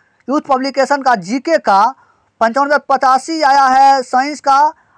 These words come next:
और उसके बाद आया है ग्यारह हज़ार छः सौ चालीस आया है जीके का, उसका भी जाकर आप प्लेलिस्ट बना हुआ है, जाकर देख सकते हैं।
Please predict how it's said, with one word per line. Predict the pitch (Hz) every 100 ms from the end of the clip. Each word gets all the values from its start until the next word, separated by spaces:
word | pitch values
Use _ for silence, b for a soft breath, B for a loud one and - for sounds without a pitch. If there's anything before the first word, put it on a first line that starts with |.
| b
और | 254
उसके | 262 - 285
बाद | 269 269
आया | 269 269 - _ 214 247 262
है | 254 254 269 294
ग्यारह | 294 - 233 262
हज़ार | 262 262
छः | 254
सौ | 254
चालीस | 247 233 262 285
आया | 269 269
है | 247
जीके | 226 226 240 254
का, | 240
उसका | 233 277
भी | 269
जाकर | 262 254
आप | 254 247
प्लेलिस्ट | 262 269 277
बना | 254 254
हुआ | 247 247 254
है, | 269 b b 160
जाकर | 220 233 247
देख | 202 240
सकते | 220 - 196
हैं। | 156 120